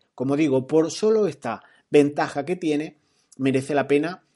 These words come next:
de usarla, de instalarla y utilizarla. Segunda ventaja, no solo despliega beneficios para ti, que son innumerables,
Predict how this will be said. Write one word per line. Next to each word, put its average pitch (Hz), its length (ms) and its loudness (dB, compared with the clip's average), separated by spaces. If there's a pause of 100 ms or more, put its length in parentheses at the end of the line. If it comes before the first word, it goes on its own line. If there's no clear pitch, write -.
(140)
de 127 160 -4
usarla, 175 520 -2
de 156 140 -2
instalarla 170 720 -2
y 139 60 0
utilizarla. - 760 -12 (680)
Segunda 202 440 0
ventaja, 196 640 -6 (360)
no 143 180 -4
solo 170 280 -6
despliega 139 460 -2
beneficios 123 480 -8
para 135 280 -6
ti, 151 160 -8
que 123 140 -10
son 120 180 -10
innumerables, 113 760 -10